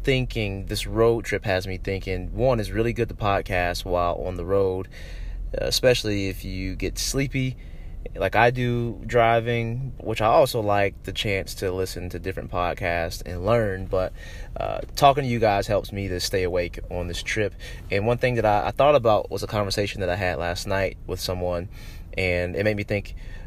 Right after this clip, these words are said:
about the times when you go play pickup basketball, or you can think back to your high school days when you played, and you always, or usually, you had that one guy who was a newbie. He either was mainly a football player, had another primary sport,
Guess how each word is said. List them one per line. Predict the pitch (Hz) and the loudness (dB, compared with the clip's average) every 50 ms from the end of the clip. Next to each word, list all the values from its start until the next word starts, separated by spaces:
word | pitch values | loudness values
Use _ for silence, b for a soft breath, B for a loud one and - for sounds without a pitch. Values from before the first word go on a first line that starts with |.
| B B - | B B -4
about | 123 120 135 127 123 - | 2 6 6 6 6 6
the | 123 127 | 2 -2
times | 117 147 139 135 131 131 131 117 | 0 2 4 4 4 4 2 0
when | 117 120 117 117 117 117 | 2 2 2 2 2 0
you | 117 123 147 170 | -2 -2 -2 2
go | 170 175 156 151 | 6 6 6 6
play | - 147 127 123 | 6 2 2 2
pickup | - 127 117 - 110 95 | 2 -2 0 0 0 2
basketball, | - 98 95 95 - - 107 90 101 98 98 98 98 78 | 2 2 2 2 0 -2 -2 0 2 4 4 4 4 2
or | 80 95 95 | 2 0 0
you | 101 98 | -2 -2
can | - 104 98 | -6 -6 -4
think | - 104 95 - - | -2 -4 -4 -2 0
back | 101 98 92 - - | 0 0 0 0 -4
to | - 104 | -6 -6
your | 101 95 95 95 92 92 90 | -4 -2 0 0 2 2 0
high | 95 98 92 92 | 0 0 -2 -2
school | 95 - - 92 90 | -2 -2 -6 -6 -4
days | 87 92 90 90 90 90 87 | -2 0 0 0 0 -4 -6
when | 90 90 87 | -8 -8 -8
you | 85 - | -8 -10
played, | - - 98 98 95 92 90 92 90 - B B B B B B B | -6 -2 0 2 2 2 0 -2 -6 -8 B B B B B B B
and | 82 92 95 98 98 | 0 0 0 0 0
you | 104 104 101 | 2 4 4
always, | 101 101 98 101 101 98 98 95 92 - - - - | 4 4 4 2 2 0 -2 -4 -4 -6 -6 -6 -6
or | 78 85 | -6 -6
usually, | 90 98 120 117 95 87 90 90 87 90 - - | -4 -2 -2 -2 -2 -2 -2 -4 -4 -4 -6 -6
you | 101 101 | -4 0
had | 110 95 87 - | 2 2 2 2
that | - 95 - - | 2 0 0 0
one | 98 104 104 101 | -2 -2 -2 0
guy | 98 98 90 87 85 82 82 82 82 - - - - - - - | 0 2 2 2 2 2 0 0 -2 -4 -6 -10 -10 -10 -10 -8
who | 101 95 92 90 | -8 -6 -6 -2
was | 87 92 92 90 90 90 90 - - B B B B B B B B - | 0 2 2 2 2 0 -2 -6 -10 B B B B B B B B -10
a | - - - - | -8 -4 -4 -2
newbie. | 135 151 156 170 196 196 185 190 190 196 - - - | 0 2 2 4 2 2 0 0 -2 -2 -6 -8 -8
He | - 131 131 123 120 | -4 -2 0 0 0
either | 110 - 127 131 127 123 | -2 -2 0 2 2 2
was | 117 117 117 113 110 107 110 | 4 4 4 4 2 2 0
mainly | 113 113 117 117 113 110 85 | 0 2 2 2 2 0 0
a | 73 92 | 0 -2
football | - - 143 120 - 127 123 120 | 0 0 0 2 4 6 4 4
player, | - - 127 120 117 113 113 113 110 | 4 4 4 4 4 4 4 4 2
had | 113 117 104 98 | 2 2 0 0
another | 95 98 104 107 107 104 | 0 0 0 0 0 0
primary | - - 110 107 107 107 104 104 104 | 0 0 0 0 2 0 0 0 -2
sport, | 107 - - 110 107 107 107 104 - | -2 -4 -2 0 2 4 4 2 0